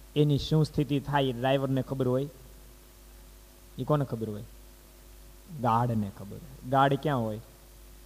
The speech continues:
છેક છેલ્લે હોય. સમજાય છે? ગાર્ડ ક્યાં હોય?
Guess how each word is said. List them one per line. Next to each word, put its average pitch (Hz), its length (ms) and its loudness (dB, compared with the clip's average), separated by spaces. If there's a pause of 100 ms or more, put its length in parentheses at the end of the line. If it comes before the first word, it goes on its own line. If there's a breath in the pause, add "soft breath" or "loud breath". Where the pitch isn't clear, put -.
(460)
છેક 131 220 -4
છેલ્લે 110 420 -6
હોય. 110 140 -12 (1800)
સમજાય 107 260 -8
છે? - 260 -14
ગાર્ડ 131 260 2
ક્યાં 147 200 0
હોય? 131 160 0